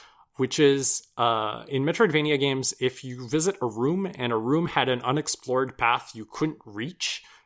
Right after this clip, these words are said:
generally that is visible on your map, which means when you get a new item, you can look at your world map, because the entire world is one map, and see all of the areas you can possibly backtrack to. Now, that doesn't mean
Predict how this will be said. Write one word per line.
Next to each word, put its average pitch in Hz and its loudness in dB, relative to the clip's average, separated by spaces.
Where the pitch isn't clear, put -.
generally 262 2
that 175 2
is 165 2
visible 127 0
on 113 2
your 101 -8
map, 101 -2
which - -8
means 123 -4
when 160 4
you 247 2
get 175 2
a - -2
new 143 0
item, 196 0
you 127 -8
can 127 0
look 156 0
at 127 -2
your 117 0
world 156 2
map, 104 -4
because - -6
the 123 -2
entire 123 0
world 117 2
is 107 -4
one 107 -8
map, 123 -2
and 147 2
see 175 2
all 139 4
of 117 -4
the 131 -6
areas 135 4
you 135 -8
can 143 -4
possibly 120 -2
backtrack - -4
to. 104 -10
Now, 123 -6
that 151 4
doesn't 190 4
mean 202 2